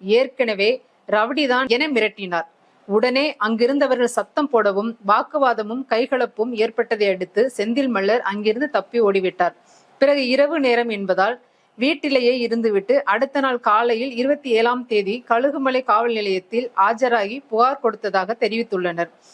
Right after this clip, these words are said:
இந்த புகாரின் பேரில் கழுகுமலை இன்ஸ்பெக்டர் பத்மாவதி, கோவில்பட்டி டி ஜி பி ஜெகநாதன் ஆகியோர் மல்லர் மீட்பு கழகத்தின்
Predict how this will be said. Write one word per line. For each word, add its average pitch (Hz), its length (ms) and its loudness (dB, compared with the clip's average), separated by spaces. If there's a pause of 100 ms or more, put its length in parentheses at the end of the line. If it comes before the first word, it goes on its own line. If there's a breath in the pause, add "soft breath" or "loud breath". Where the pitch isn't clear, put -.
(180 loud breath)
இந்த 277 260 2
புகாரின் 302 540 0
பேரில் 226 420 0
கழுகுமலை 262 480 -2
இன்ஸ்பெக்டர் 233 640 -2
பத்மாவதி, 233 720 -2 (340 soft breath)
கோவில்பட்டி 277 640 0
டி 233 140 -2
ஜி 233 180 -4
பி 240 240 -2
ஜெகநாதன் 247 600 0
ஆகியோர் 208 540 0 (380 soft breath)
மல்லர் 269 320 0
மீட்பு 269 360 -4
கழகத்தின் 240 640 -2